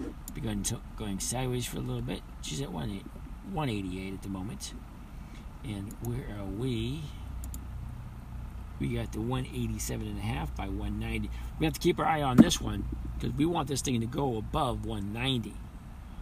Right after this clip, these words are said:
'Cause right now, I really don't wanna buy three hundred shares of this company.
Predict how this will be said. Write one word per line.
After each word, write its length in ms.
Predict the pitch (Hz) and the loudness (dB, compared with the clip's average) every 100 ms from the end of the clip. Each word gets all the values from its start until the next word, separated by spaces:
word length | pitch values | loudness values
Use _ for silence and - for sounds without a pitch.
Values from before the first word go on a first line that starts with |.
| - - | -10 -6
'Cause 160 | 113 101 | -4 2
right 180 | 135 120 | 2 4
now, 240 | 147 123 | 4 2
I 180 | 123 - - | 0 -6 -6
really 340 | 285 254 208 160 | -2 2 4 4
don't 240 | 135 123 | 2 -2
wanna 260 | 127 110 104 | -2 -2 -2
buy 360 | 117 107 104 | -2 -2 -2
three 240 | 98 - 98 | -4 -4 -2
hundred 260 | 101 95 87 | -2 -2 -2
shares 480 | - 98 90 90 | -2 -2 -6 -6
of 140 | 92 - | -8 -6
this 160 | 92 | -6
company. 460 | - 98 - - | -6 -8 -8 -10